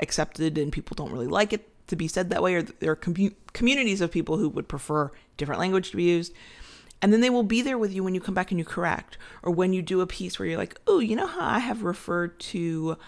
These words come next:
all people with penises as guys? Well, guess what? Here's what I've learned about that. Here's why I'm saying it differently now."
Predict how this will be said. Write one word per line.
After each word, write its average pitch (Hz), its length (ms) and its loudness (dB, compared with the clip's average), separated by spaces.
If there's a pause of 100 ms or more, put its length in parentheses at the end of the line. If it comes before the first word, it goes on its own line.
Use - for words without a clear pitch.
(360)
all 202 260 6
people 208 220 -2
with 185 160 0
penises 175 480 -2 (140)
as 160 240 -2
guys? 226 640 0
Well, 240 140 -2
guess 254 360 -4
what? - 280 -2
Here's 233 280 0
what 226 120 -2
I've 214 100 -4
learned 175 160 0
about 92 220 -6
that. - 240 -8 (240)
Here's 247 200 0
why 226 140 2
I'm 233 100 4
saying 170 280 0
it 160 100 -6
differently - 380 -6
now." 69 240 -6